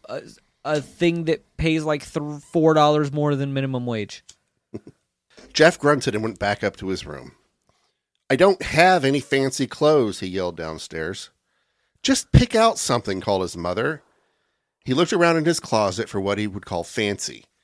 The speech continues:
Speaker 2: He found a pair of black dress pants he had for special occasions and an undershirt. He couldn't find a shirt to go with it, though. He looked around and found only striped and patterned shirts, none of which go with dress pants.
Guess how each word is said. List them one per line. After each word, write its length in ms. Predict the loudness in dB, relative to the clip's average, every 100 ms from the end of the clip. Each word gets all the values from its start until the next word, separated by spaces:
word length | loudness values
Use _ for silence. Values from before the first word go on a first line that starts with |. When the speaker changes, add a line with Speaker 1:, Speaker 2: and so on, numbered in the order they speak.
| _ _ _ _ _
Speaker 2:
He 100 | -2
found 200 | 0 0
a 60 | 2
pair 220 | 4 2
of 120 | 0
black 280 | 0 0 2
dress 260 | -2 0
pants 380 | -2 -2 -2 -6
he 80 | -6
had 180 | -4 -4
for 100 | -6
special 360 | -8 -6 -4 -8
occasions 520 | -6 -8 -8 -10 -8
and 100 | -6
an 100 | -2
undershirt. 580 | -2 -2 -4 -8 -14 _ _ _ _ _ _ _
He 100 | 2
couldn't 240 | 4 4
find 240 | 2 0 0
a 40 |
shirt 320 | 0 0 0
to 80 | -4
go 120 | -2
with 220 | 0 -2 -4
it, 140 | -8
though. 260 | -14 -14 -20 _ _
He 100 | -6
looked 240 | -4 -4
around 420 | -4 -2 -2 -4
and 120 | -8 -6
found 260 | -4 -4
only 260 | -4 -4 -2
striped 480 | -4 -4 -4 -6 -10
and 120 | -8
patterned 380 | -6 -6 -8 -6
shirts, 480 | -2 -2 -4 -14 -20 _ _ _ _ _
none 220 | 4 6 6
of 120 | 2
which 260 | -2 -4 -2
go 120 | -2
with 200 | -2 -4
dress 260 | -4 -4
pants. 520 | -6 -8 -8 -14 -16